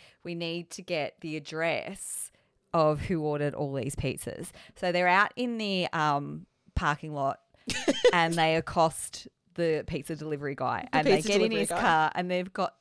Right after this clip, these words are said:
Speaker 1: like, they've tied their ponytails and put them over their face.
Speaker 2: Over their faces because they don't have any way
Speaker 1: Kind
Speaker 2: of
Speaker 1: of
Speaker 2: making,
Speaker 1: be
Speaker 2: like, a
Speaker 1: like
Speaker 2: balaclava.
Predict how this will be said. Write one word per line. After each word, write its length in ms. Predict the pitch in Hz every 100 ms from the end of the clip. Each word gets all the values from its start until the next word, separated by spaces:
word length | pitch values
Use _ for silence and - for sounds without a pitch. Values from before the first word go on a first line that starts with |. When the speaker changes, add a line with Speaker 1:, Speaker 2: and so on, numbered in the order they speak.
| 202
Speaker 1:
like, 220 | 170 - - _ _ _ -
they've 180 | 185
tied 320 | - 170 175 202
their 140 | 190
ponytails 760 | - 160 165 165 165 151 151 151
and 140 | 156
put 180 | - -
them 200 | 175 156
over 320 | 160 160 165
their 180 | 160 151
face. 240 | - 143 165
Speaker 2:
Over 200 | 196 196
their 140 | 208
faces 800 | 185 190 196 - 180 160 170 - - _ _ _ - 247
because 320 | 415 349 247
they 140 | 233 214
don't 240 | 214 -
have 160 | 220 233
any 180 | 208
way 140 | 202 196
Speaker 1:
Kind 100 | 196
Speaker 2:
of 20 |
Speaker 1:
of 60 | 190
Speaker 2:
making, 220 | 190 190 190
Speaker 1:
be 20 |
Speaker 2:
like, 100 | 190
a 80 | 175
Speaker 1:
like 80 | -
Speaker 2:
balaclava. 1080 | 190 190 190 208 185 185 185 175 160 147